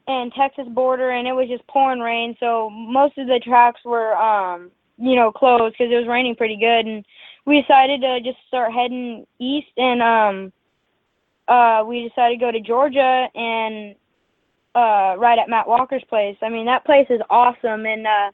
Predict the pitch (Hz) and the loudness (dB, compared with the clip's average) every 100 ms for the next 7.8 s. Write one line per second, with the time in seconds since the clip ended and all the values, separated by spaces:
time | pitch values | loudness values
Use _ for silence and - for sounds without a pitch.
0 | _ _ _ _ - 262 277 277 233 262 | _ _ _ _ -8 0 4 4 4 2
1 | 285 294 285 262 240 233 233 220 - 247 | 4 2 0 -2 -2 -4 -6 -8 -8 0
2 | 254 240 254 262 262 254 254 254 233 _ | 2 4 4 2 4 6 6 4 0 _
3 | _ _ _ _ - 226 226 220 233 226 | _ _ _ _ -4 -2 2 2 2 2
4 | 220 _ _ _ _ _ _ _ _ _ | 0 _ _ _ _ _ _ _ _ _
5 | - 247 302 285 269 269 262 240 240 269 | -6 0 2 4 4 4 2 2 2 2
6 | 233 240 226 233 254 254 240 262 269 - | 2 0 2 0 0 2 2 -2 -6 -8
7 | 262 262 254 262 240 233 226 226 | -2 2 2 0 -4 -2 -2 -4